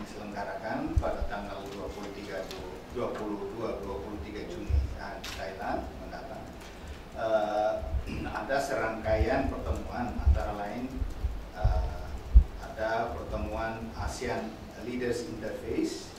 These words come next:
eh, dengan, eh, representatif dari asean Inter-, Interparliamentary Assembly, asean Leaders Interface dengan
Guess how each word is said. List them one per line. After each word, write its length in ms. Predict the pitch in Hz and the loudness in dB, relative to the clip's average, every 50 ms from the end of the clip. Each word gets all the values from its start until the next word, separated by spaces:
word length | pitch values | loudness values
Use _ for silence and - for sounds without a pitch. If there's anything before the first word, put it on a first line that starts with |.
| - - - | -14 -12 -10
eh, 220 | - 101 98 - - - | -8 -8 -8 -8 -8 -8
dengan, 280 | 104 101 104 104 104 104 - - - - | -8 -6 -6 -6 -6 -8 -8 -10 -10 -10
eh, 160 | 104 104 - - 117 120 | -8 -8 -8 -8 -8 -8
representatif 680 | - - 117 110 120 117 113 110 - - 139 135 139 - | -6 -6 -6 -6 -4 -4 -4 -4 -6 -4 -4 -6 -4 -4
dari 200 | 120 - - - | -4 -4 -4 -2
asean 480 | - - - - - 120 110 110 110 - 110 | -4 -4 -4 -4 -6 -4 -4 -4 -4 -6 -8
Inter-, 280 | 107 107 107 - - - - - | -8 -8 -8 -4 -4 -4 -4 -2
Interparliamentary 880 | 123 123 120 - - - - 92 - 110 104 101 101 - - - - - - | -2 -2 0 -2 -4 -4 -4 -2 -2 -2 -4 -4 -6 -8 -8 -6 -6 -6 -6
Assembly, 600 | - - - 101 104 - - 107 - - - - | -6 -6 -8 -8 -2 0 2 2 2 0 0 -2
asean 320 | - - - - - - 104 - | -4 -4 -2 -2 0 0 0 -2
Leaders 240 | - - 110 107 - - | -2 -4 -6 -6 -6 -8
Interface 680 | - - 107 - - - - - - - - - - - - | -8 -8 -8 -8 -6 -4 -2 0 2 2 0 0 0 -4 -4
dengan 560 | - - - - - - - 302 302 302 302 | -4 -4 -2 0 2 2 4 4 2 0 -2